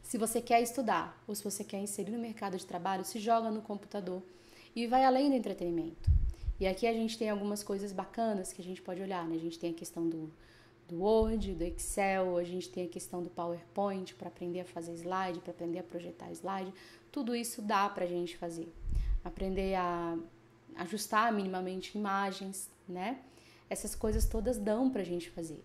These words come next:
E tô falando muito sério com vocês. Dá pra gente fazer essas coisas. É só sentar, esforçar e aprender.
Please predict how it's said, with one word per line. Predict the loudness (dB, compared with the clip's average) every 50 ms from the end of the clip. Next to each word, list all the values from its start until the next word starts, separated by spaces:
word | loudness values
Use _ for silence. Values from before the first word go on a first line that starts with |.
| -16
E | -18
tô | -8 -8 -8
falando | -4 -2 0 2 2
muito | 0 0
sério | -2 0 2 4 4 4 2 -2
com | -4 -6 -6
vocês. | -6 -6 -8 -10 -10 -12 -10 0
Dá | 2 4 4 4 2
pra | -2 -4 -4
gente | -2 -2 -4 -4 -4
fazer | -4 -4 -2 -2
essas | -4 -4 -6 -6 -8 -6
coisas. | -8 -8 -8 -8 -10 -14 -18 -20 -20 -20 -20 -20 -20 -20 -20 -20 -16 -4
É | -4 -4
só | 2 4 4 4 4
sentar, | 4 2 0 0 2 4 4 4 4 4
esforçar | 0 -4 -6 -6 -6 -4 -4 -4 -4
e |
aprender. | -4 -4 -2 -2 0 0 0 -2 -4 -8